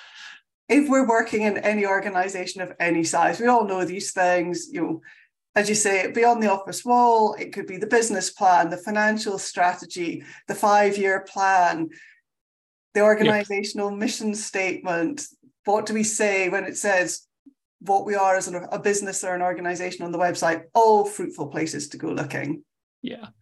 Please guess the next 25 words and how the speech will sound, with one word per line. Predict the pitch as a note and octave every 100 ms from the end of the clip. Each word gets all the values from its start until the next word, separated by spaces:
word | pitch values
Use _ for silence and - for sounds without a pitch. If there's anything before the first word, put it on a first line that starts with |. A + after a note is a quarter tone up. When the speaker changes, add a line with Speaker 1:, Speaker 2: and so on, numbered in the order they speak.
| _ - _ _ _ _
Speaker 2:
So | - G3 G3 F#3+ G3 A3+
that | F#3 D#4+
takes | C4+ C4
us, | A3
and | - F3+ F3+ _ _ - - _ _ _ _
that | - -
takes | A#3 G3+
us | F3+
then | F3+
onto | D#3+
the | E3+
more | E3+ F3
informal | E3+ E3+ C#3 - F#3+ A3+ F3+ A2
aspect, | A2+ - - B2
which | - -
is, | C3
like, | D3+ A#3+
the |
sort | D3+ D3+
of | A#2+ _
the | - B2+
cultural, | - G#3 G3 - D3+ B2+
the | C#3+
lived | D#3 F#3 G#3 -
experience, | - - - C3+ C3+ - -